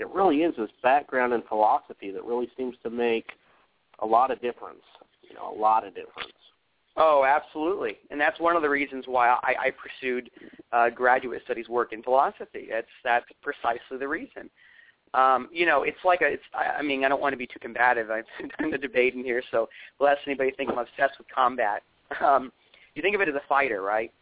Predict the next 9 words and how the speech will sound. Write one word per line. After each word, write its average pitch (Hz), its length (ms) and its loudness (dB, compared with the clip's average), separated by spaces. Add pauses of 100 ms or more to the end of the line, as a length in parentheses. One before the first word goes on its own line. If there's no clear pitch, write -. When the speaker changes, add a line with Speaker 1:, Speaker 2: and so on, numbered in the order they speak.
(400)
Speaker 2:
Now, - 200 -4
uh, - 80 -12 (220)
someone 214 200 0
who 208 80 -2 (100)
studies 170 220 0
apologetics, 127 800 2 (120)
per 113 140 -8 (120)
se, 113 280 -2 (540)
uh, 123 340 6